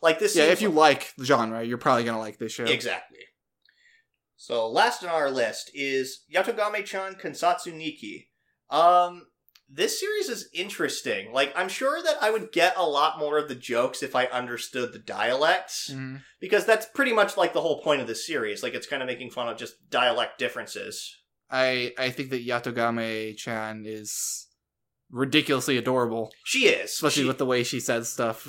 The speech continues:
Speaker 2: Just, I can understand the main character, why he, like, the main character's motivation is he wanted to meet a girl that had that,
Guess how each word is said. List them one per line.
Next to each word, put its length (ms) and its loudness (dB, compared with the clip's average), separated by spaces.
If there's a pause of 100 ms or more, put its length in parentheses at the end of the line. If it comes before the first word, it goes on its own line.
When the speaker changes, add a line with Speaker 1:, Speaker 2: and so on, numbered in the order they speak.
(140)
Speaker 2:
Just, 300 -12
I 140 6
can 180 -2
understand 440 0
the 40 -4
main 160 -2
character, 360 2
why 160 2
he, 180 -4 (280)
like, 120 4
the 80 8
main 160 6
character's 380 4
motivation 500 6
is 180 2 (140)
he 100 -6
wanted 320 6
to 60 2
meet 280 0
a 100 4
girl 560 4 (200)
that 160 2
had 380 6
that, 280 6